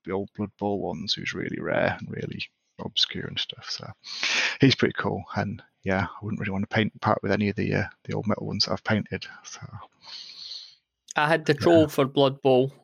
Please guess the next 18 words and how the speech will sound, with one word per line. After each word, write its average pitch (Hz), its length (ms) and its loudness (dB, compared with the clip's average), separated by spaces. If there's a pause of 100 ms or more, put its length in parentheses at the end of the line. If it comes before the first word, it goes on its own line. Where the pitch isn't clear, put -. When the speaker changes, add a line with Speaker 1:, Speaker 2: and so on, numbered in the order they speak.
(160)
Speaker 2:
Uh, 139 440 4
I 143 80 2
had 139 140 0
a 139 200 4
box 151 520 4
of 139 220 4 (280)
Blood 139 220 4
Bowl 127 360 4 (680)
with 143 220 2
that - 220 2
troll, 135 380 4 (220)
uh, 131 200 4
with 123 100 6
a, 131 240 2 (160)
a 139 80 -4
full 143 360 4 (280)
painted, 139 420 0 (140)
uh, 127 100 2